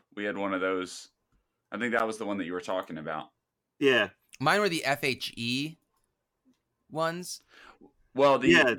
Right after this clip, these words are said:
Speaker 1: we had the F H E Case of the Killer Pizza, and then the other one was the Burger King Kids Club.
Speaker 3: Okay.
Speaker 2: Yeah.
Speaker 1: And then we had a few, we had at least one Nickelodeon show on V H S, 'cause I just remember that fire-ass orange V H S
Speaker 3: Oh,
Speaker 1: tape.
Speaker 3: yeah.
Speaker 2: <laughs> Man,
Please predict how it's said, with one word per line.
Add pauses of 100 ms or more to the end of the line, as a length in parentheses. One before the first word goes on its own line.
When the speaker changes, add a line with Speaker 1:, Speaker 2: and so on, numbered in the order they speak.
(140)
Speaker 1:
we
had
the
F
H
E
Case
of
the
Killer
Pizza,
and
then
the
other
one
was
the
Burger
King
Kids
Club. (480)
Speaker 3:
Okay. (260)
Speaker 2:
Yeah.
Speaker 1:
And
then
we
had
a
few, (140)
we
had
at
least
one
Nickelodeon
show
on
V
H
S,
'cause
I
just
remember
that
fire-ass
orange
V
H
S
Speaker 3:
Oh,
Speaker 1:
tape.
Speaker 3:
yeah. (320)
Speaker 2:
<laughs> (960)
Man,